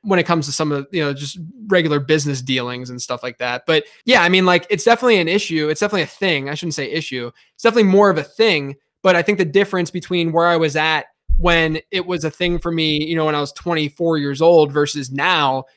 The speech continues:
is that now I have more of that decision-making ability. And so I get more out of it. And then also on top of that, like, we're very seg-, like, segregated from the rest of the company in a way,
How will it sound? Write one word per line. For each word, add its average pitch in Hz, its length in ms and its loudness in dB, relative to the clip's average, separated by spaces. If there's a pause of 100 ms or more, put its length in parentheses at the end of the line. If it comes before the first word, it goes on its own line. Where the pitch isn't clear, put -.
(160)
is 160 140 -4
that 160 280 2 (320)
now 185 420 6
I 175 200 6
have 165 520 0
more 165 220 0
of 151 80 -2
that 156 200 -4
decision-making 156 680 -4
ability. 160 560 -6 (340)
And 170 180 -2
so 165 220 2
I 156 120 4
get 151 240 0
more 160 220 0
out 143 200 0
of 170 120 0
it. 233 200 0 (160)
And 180 160 -4
then 170 120 -2
also 185 420 0
on 160 100 0
top 170 220 2
of 170 80 -6
that, 151 220 -2
like, 156 180 -6
we're 180 140 0
very 180 400 2
seg-, 160 520 -4
like, 160 220 -6
segregated 147 560 -4
from 151 160 -6
the 143 80 -4
rest 143 240 -6
of - 40 -20
the 147 80 -6
company 143 380 -6
in 131 80 -6
a 127 60 -6
way, 127 380 -4